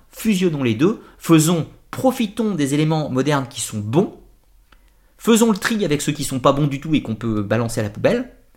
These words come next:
dans les modernes, hein, j'entends, et gardons l'héritage de la tradition de nos ancêtres et tout un tas de choses pour pouvoir avoir un monde moderne éclairé par la science du passé, si je puis dire. »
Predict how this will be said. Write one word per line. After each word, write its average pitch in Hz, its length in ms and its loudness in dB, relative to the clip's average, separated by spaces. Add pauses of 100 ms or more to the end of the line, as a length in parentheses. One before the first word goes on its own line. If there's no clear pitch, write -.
(140)
dans 113 140 -2
les 110 100 -2
modernes, 131 400 0
hein, 110 80 -2
j'entends, 120 360 -4 (300)
et 156 280 2
gardons 196 420 0
l'héritage 147 500 -2
de 120 80 -2
la 110 80 -2
tradition 123 420 -8
de 117 80 -2
nos 110 180 -4
ancêtres 147 340 -4
et 127 60 -10
tout 120 180 -14
un 113 60 -6
tas 175 100 -6
de - 60 -6
choses 233 200 -2 (300)
pour 196 260 -2 (300)
pouvoir 180 340 0
avoir 170 600 0 (220)
un 135 100 0
monde 143 200 0
moderne 208 400 0 (160)
éclairé 190 600 0 (120)
par 139 100 -4
la 127 80 -4
science 160 240 -4
du 160 80 -10
passé, - 400 -8 (120)
si - 120 -14
je - 60 -12
puis - 80 -12
dire. » 98 100 -14